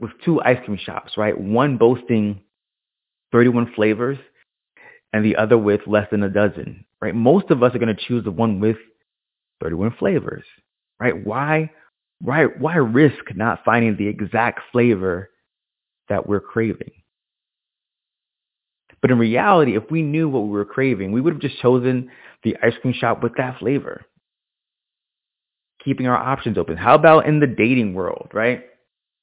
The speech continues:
Um, relationships. Um, looking for your soulmate, right? Well, there, there,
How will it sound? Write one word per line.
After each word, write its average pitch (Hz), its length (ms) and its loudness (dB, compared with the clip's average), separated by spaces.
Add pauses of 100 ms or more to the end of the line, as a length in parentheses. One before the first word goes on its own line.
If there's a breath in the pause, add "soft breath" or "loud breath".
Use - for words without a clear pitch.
(420)
Um, 107 160 -4
relationships. 104 720 -4 (1200)
Um, 92 720 -8 (160)
looking 117 400 -4
for 135 100 -6
your 127 120 0 (120)
soulmate, 123 560 -4 (1000)
right? 110 220 -4
Well, 117 160 4
there, 123 300 2 (600)
there, 127 360 -10